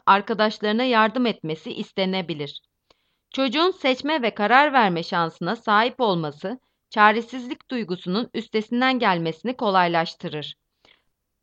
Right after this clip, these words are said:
Bu çerçevede kendi seçimlerini yapmasını,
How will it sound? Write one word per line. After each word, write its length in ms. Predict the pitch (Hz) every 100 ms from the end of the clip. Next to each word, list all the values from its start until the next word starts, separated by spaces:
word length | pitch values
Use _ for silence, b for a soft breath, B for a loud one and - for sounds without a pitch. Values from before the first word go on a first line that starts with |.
| _
Bu 120 | 277 311
çerçevede 680 | 370 240 220 165 160 214 233
kendi 340 | 220 214 262
seçimlerini 680 | - 262 240 196 170 170 160
yapmasını, 760 | 160 160 175 160 - 165 190